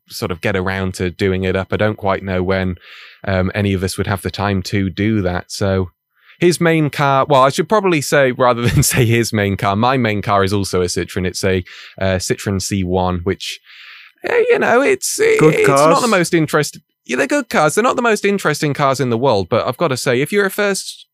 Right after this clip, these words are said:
Speaker 1: um, dri-, if you are sort of a first-time driver, if you've just passed your, uh, driving test and you're looking for something cheap, uh, you know, low insurance cost, really, really economical, get a C one because they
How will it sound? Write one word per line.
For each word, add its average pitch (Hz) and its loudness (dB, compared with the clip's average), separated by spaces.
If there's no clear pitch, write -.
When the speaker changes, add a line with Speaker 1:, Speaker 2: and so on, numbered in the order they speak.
Speaker 1:
um, 113 0
dri-, 117 2
if 147 0
you 165 2
are 120 4
sort 117 -4
of 107 -4
a 110 -4
first-time 110 -2
driver, 95 0
if 101 -6
you've 92 -8
just 117 -4
passed 101 -4
your, 98 0
uh, 92 0
driving 92 -2
test 87 -6
and 107 -2
you're 117 0
looking 127 -2
for 113 0
something 110 -4
cheap, - -6
uh, 92 -2
you 113 0
know, 90 0
low 98 0
insurance 95 -2
cost, - -6
really, 107 -2
really 101 0
economical, 92 -4
get 127 -2
a 95 -2
C 95 -4
one 92 -2
because 92 -4
they 98 -10